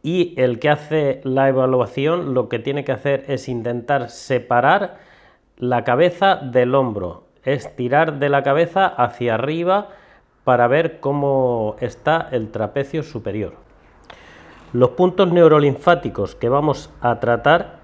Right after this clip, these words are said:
se encuentran entre la segunda y tercera costilla, al lado del esternón. Vamos a hacer un pequeño masaje circular de entre treinta y sesenta segundos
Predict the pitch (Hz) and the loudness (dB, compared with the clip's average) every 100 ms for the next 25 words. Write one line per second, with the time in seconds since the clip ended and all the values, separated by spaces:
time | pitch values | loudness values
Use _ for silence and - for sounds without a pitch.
0 | - - 131 113 110 143 135 113 104 - | -20 -10 -6 -4 0 0 2 -2 -4 -4
1 | 120 117 113 113 110 - 120 160 185 196 | -4 -2 -2 -2 -2 -2 -2 -2 2 2
2 | 190 135 120 107 - 147 160 160 - 113 | 2 -4 -6 -6 -2 0 0 -4 -8 -6
3 | - - - 143 107 90 117 117 120 139 | -6 -10 -6 -4 -4 -4 -2 0 2 2
4 | 165 180 175 139 120 117 170 175 160 127 | 4 2 0 -4 -4 4 4 4 0 -4
5 | - - 110 123 135 104 85 - - - | -4 -4 -2 2 2 0 -4 -18 -20 -10
6 | - 139 156 156 143 147 131 127 117 110 | 0 2 2 2 2 2 0 0 -4 -2
7 | 123 - 151 147 135 123 117 - 156 - | -2 2 0 2 0 2 0 2 0 0
8 | 113 - 151 143 143 143 170 185 - - | -4 -4 -6 -4 0 4 4 2 -8 -20
9 | - - 117 120 120 123 123 123 - - | -20 -8 0 0 0 2 4 4 0 0
10 | 143 170 170 165 185 185 - 139 - 123 | 4 4 2 4 6 6 0 -8 -4 -6
11 | - 156 160 160 160 143 - - 123 123 | -2 -2 -2 2 2 2 -6 -4 -2 0
12 | 160 175 196 196 - | 0 0 0 -2 -8